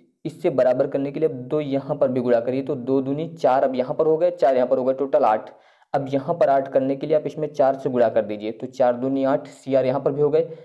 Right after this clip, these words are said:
इसके अलावा के टू दिया था, चार से गुणा करेंगे तो चार दूनी आठ पोटेशियम भी हो जाएंगे, यहाँ पर भी चार दूनी आठ पोटेशियम हो जाएंगे। इसके अलावा अब ऑक्सीजन ध्यान दीजिए,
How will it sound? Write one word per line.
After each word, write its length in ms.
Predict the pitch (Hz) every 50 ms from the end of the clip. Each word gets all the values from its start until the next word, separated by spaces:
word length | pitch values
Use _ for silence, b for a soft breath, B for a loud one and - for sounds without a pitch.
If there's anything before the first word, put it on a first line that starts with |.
| B B -
इसके 220 | 151 - - -
अलावा 180 | 151 143 143 147
के 200 | 143 - 139 135
टू 140 | 135 135 151 143
दिया 180 | 135 143 147
था, 140 | 151 147 180
चार 240 | 170 - 139 127 127
से 100 | - 147
गुणा 180 | 131 131 135 139
करेंगे 280 | 131 151 151 156 165
तो 100 | 160 156
चार 260 | 127 - 131 123 123 123
दूनी 220 | 123 123 127 127
आठ 200 | 123 135 135 -
पोटेशियम 440 | - 135 131 139 135 131 160 147 147
भी 60 | 151
हो 60 | 151 147
जाएंगे, 280 | 147 151 160 165 175 170 B B B B -
यहाँ 120 | 135 131 131
पर 120 | 127 135
भी 100 | 131 139
चार 200 | 131 - 127 123
दूनी 240 | 123 127 127 127 127 131
आठ 180 | 139 156 160 - - -
पोटेशियम 460 | - 143 127 131 135 123 - - 131 120
हो 80 | 117
जाएंगे। 360 | 110 113 107 110 110 120 123 B B B B B B B
इसके 280 | 160 - - - - 165
अलावा 200 | 143 143 143 147
अब 160 | 147 139 - -
ऑक्सीजन 460 | 131 135 135 - - 151 143 160 156
ध्यान 200 | 135 131 123 120
दीजिए, 340 | 113 120 123 139 - 131